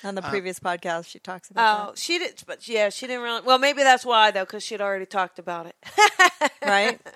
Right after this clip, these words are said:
Speaker 1: Right?
Speaker 3: Yeah, she had already talked about it.
Speaker 2: It's, it's an odd thing. I think that, you know, those places really are f-, more for us than, than
Speaker 3: But
Speaker 2: for
Speaker 3: that's
Speaker 2: them,
Speaker 3: okay.
Speaker 2: right?
Speaker 3: Th-, they'll know that.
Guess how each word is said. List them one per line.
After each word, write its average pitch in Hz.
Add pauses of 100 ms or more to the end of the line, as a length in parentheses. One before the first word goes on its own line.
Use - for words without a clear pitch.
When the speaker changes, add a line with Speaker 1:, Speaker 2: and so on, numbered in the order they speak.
(260)
Speaker 1:
Right? 196
Speaker 3:
Yeah, 202
she 208
had 202
already 214
talked 202
about 180
it. 185
Speaker 2:
It's, 240
it's 240
an 180
odd 139
thing. 123
I 135
think 135
that, 131
you 151
know, 131 (600)
those 147
places 156
really 143
are 139
f-, -
more 135
for 135
us 135
than, 131
than 127
Speaker 3:
But 339
Speaker 2:
for 415
Speaker 3:
that's 403
Speaker 2:
them, - (120)
Speaker 3:
okay. 320 (100)
Speaker 2:
right? 247
Speaker 3:
Th-, 269
they'll 277
know 285
that. 254